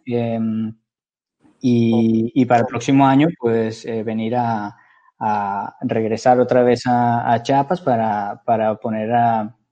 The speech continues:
eh, en pro-, a, a prueba los dispositivos que po-, que podamos crear.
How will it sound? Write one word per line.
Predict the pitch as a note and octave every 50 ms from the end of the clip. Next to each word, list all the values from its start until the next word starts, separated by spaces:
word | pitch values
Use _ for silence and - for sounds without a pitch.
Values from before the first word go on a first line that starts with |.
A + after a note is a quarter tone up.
| _ _ _ _ -
eh, | A2+ A2 A2 G#2+ G#2 G2+ G2+ G2+ G2+ G2+ G#2+ A#2
en | B2+ B2 A#2+
pro-, | B2+ B2+ -
a, | A#2+ A2+ A2
a | A#2 A2+
prueba | - B2+ C3 C3 C3 C#3+ D#3 A#2+ G#3+ -
los | - A#2 A#2 A2 A2 -
dispositivos | - A2 A2 _ - A#2+ A#2 A#2 G#2+ - - A2 A2+ A#2+ A#2+
que | - B2
po-, | A#2+ A#2 - _
que | - A2+
podamos | - A2 G#2 G#2 G#2 G#2 G2
crear. | - - A2 G2+ F#2+ G2+ G2+ _